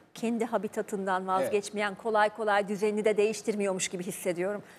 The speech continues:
Speaker 1: Böyle obsesif tarafların da olabilir.
Speaker 2: Doğru.
Speaker 1: Oralarda öyle o kapalı ve geleneksel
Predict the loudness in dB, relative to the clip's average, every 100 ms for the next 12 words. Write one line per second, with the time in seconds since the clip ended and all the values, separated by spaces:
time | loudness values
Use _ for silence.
0 | -6 2 2 4 0 0 0 2 2 2
1 | 0 2 2 2 0 -2 -4 -6 -10 -8
2 | 6 6 8 8 6 4 2 2 4 2
3 | 2 0 0 4 4 4 2 2 2 4
4 | 0 2 4 4